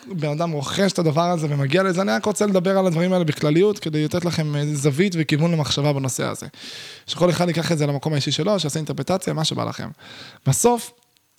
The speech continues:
שנייה, איך שלא תהפכו את זה, אם אתם לבד עם עצמכם, ואתם חושבים, ואת-, ואתם ממש בשקט, בסוף, כל המידע שיש לכם, אצלכם. אין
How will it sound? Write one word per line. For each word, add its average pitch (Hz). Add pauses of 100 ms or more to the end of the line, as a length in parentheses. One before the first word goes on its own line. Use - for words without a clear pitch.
(100)
שנייה, 151 (1040)
איך 214
שלא 202
תהפכו 202
את 226
זה, 147 (1300)
אם 233
אתם 202
לבד 151
עם 170
עצמכם, 180 (1300)
ואתם 147
חושבים, 151
ואת-, 156 (240)
ואתם 151
ממש 190
בשקט, 208 (480)
בסוף, 254 (600)
כל 277
המידע 202
שיש 196
לכם, 254 (200)
אצלכם. 131 (800)
אין 240